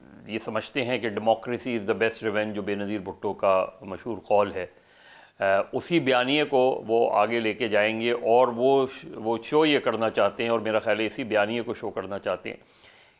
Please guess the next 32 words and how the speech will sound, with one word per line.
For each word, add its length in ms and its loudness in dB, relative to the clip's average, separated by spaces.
कि 480 0
उनके 280 0
नज़र 300 4
में 420 -2
इमरान 340 4
खान 300 0
भी 80 -2
लाडले 400 2
थे 240 -4
और 200 0
उनकी 240 -6
नज़र 300 -2
में 100 -6
नवाज 280 0
शरीफ 280 -8
भी 120 -10
लाडले 480 -6
हैं। 120 -14
लिहाजा 360 4
वो 220 4
एक 240 0
तरीके 340 2
से 160 0
वो 540 0
लाडले 640 2
बनाने 420 2
वालों 280 2
के 100 -6
ख़िलाफ़ 400 2
जो 140 -6
है 120 0
वो 360 -4